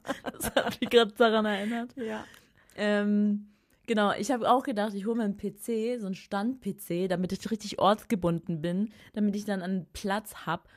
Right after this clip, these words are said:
Speaker 1: wo ich arbeiten gehe.
Speaker 2: Dumm.
Speaker 1: Genau.
Speaker 2: Das ist so dumm, vor allem, weil, ähm
Speaker 1: Vor allem bei unserem Beruf, wo wir so die Freiheit haben, eigentlich von überall aus zu arbeiten. Ich könnte jetzt in einem Café sitzen und da arbeiten.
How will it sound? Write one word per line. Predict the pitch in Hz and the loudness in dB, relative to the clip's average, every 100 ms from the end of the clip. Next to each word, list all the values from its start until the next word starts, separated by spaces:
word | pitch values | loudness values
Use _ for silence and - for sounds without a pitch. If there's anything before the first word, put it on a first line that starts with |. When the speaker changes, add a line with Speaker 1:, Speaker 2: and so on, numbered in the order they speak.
| _ - | _ -4
Speaker 1:
wo | 170 | -2
ich | 170 - | -2 -2
arbeiten | 156 165 202 170 - 147 | -2 0 2 0 -2 -6
gehe. | 147 143 170 160 | -4 -4 -2 6
Speaker 2:
Dumm. | 202 185 156 147 _ _ _ - 233 | 6 6 0 -6 _ _ _ -18 -4
Speaker 1:
Genau. | 254 269 269 226 | 4 8 8 8
Speaker 2:
Das | 247 | 6
ist | 254 | 4
so | 277 | 2
dumm, | 208 247 247 254 | 4 6 6 2
vor | - | 2
allem, | 214 233 226 | 2 2 2
weil, | 208 214 202 - | 2 0 -2 -2
ähm | 208 208 202 | 0 0 4
Speaker 1:
Vor | 208 | 6
allem | 285 | 6
bei | 247 | 4
unserem | 233 285 285 | 2 0 0
Beruf, | 254 262 | 2 0
wo | 294 233 | 0 2
wir | 226 | 4
so | 233 | 4
die | 220 233 | 2 0
Freiheit | 233 220 254 269 233 233 | 2 4 4 4 2 2
haben, | 220 214 233 | 2 2 0
eigentlich | - 254 294 | -2 -2 0
von | 330 233 | -2 -4
überall | 262 277 247 214 | 0 2 4 4
aus | 196 202 | 4 4
zu | 208 | 4
arbeiten. | 175 196 196 196 | 2 4 2 0
Ich | 202 | -2
könnte | 262 233 | -2 -2
jetzt | 247 | -4
in | 214 | -6
einem | 214 | -6
Café | 226 208 226 254 | -6 -2 0 2
sitzen | 214 196 - 220 220 - - | 0 0 2 0 0 -8 -16
und | - 214 | -6 -2
da | 214 208 | 4 6
arbeiten. | 190 190 175 170 165 170 165 | 8 6 4 2 0 -4 -8